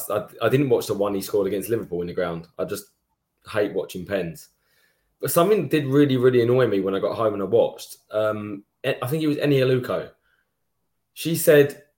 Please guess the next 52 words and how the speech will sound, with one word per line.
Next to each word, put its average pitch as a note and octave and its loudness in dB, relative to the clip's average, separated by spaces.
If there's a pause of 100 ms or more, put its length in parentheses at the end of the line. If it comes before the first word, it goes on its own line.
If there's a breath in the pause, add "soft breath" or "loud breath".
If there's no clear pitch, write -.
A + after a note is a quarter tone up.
(1000)
she - -2
wasn't E3+ 0
confident C3+ -2
in A#2 -4
Saka B2 -2
taking A2 -4
the G#2 -6
pen G2 -6 (480)
because A#2+ -2
he's A2+ -6
got A#2+ -2
a A#2+ -8
history B2+ -4
with G2+ -4
penalties. E2 -6 (600)
And C3 0
everyone's G3+ 4
gonna E3+ 2
keep D#3+ -2
going C#3 0
back C3 -2
to A2+ -8
him A#2 -4
at - -4
the, A2 0
wo-, A2+ 0
the G#2+ -6
wo-, A2 2
um, A2 -4
what A2 2
was G2 -4
it, G2 -6
the G#2 -4
Euros G2 0
with G2+ -4
England. F2+ -6 (1080)
He's, D3 -8 (100)
I F3 -8
think B3 -8
he's A#3+ -10
missed - -4
one B2+ 2
penalty A#2 -2
in G#2 -6
his G2 -8
career. - -2
I A#2 -6
think F#3 -8
that's F3 -6
the E3+ 0
only C3+ 0
one. B2 0